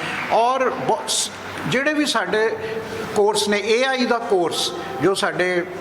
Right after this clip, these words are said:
ਦਿੱਲੀ 'ਚ ਵੀ ਚੱਲ ਰਿਹਾ ਔਰ ਲੁਧਿਆਣਾ ਸੈਂਟਰ 'ਚ ਵੀ ਚੱਲ ਰਿਹਾ, ਐਵੀਏਸ਼ਨ, ਅ,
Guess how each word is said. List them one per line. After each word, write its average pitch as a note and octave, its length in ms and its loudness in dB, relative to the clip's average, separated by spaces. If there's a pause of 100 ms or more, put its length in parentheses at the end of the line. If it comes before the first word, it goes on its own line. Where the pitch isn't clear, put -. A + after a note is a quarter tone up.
ਦਿੱਲੀ F3+ 260 2
'ਚ F3+ 100 -4
ਵੀ G3 100 2
ਚੱਲ F3 260 0
ਰਿਹਾ F3 200 2
ਔਰ F3 140 0
ਲੁਧਿਆਣਾ D#3+ 440 2
ਸੈਂਟਰ E3 380 -2
'ਚ E3 120 -4
ਵੀ F3+ 100 4
ਚੱਲ D#3 260 0
ਰਿਹਾ, C#3+ 200 0 (500)
ਐਵੀਏਸ਼ਨ, A3 720 2
ਅ, E3 720 0